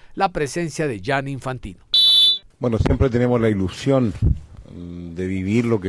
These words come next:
Speaker 2: se vivió y que no pudimos vivir nosotros porque no estábamos mucho de nosotros del año mil novecientos sesenta y dos,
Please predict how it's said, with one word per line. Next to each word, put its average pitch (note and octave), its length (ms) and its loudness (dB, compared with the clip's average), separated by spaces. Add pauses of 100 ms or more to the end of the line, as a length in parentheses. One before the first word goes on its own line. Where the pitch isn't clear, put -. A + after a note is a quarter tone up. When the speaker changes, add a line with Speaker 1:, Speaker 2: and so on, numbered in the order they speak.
Speaker 2:
se - 140 4
vivió F#2+ 480 2
y A2+ 80 -4
que G2 80 -4
no G2 120 -4
pudimos G#2+ 400 2
vivir G2+ 220 2
nosotros F#2+ 460 0
porque F#2 200 0
no F#2 100 -2
estábamos A2 520 2
mucho G#2+ 360 -4
de F#2+ 60 -4
nosotros F#2 560 -2 (540)
del F2+ 240 -6
año G2+ 320 -2
mil G2 200 -2
novecientos F#2+ 580 -4
sesenta F2+ 420 -8
y F2+ 60 -4
dos, A#2 300 -4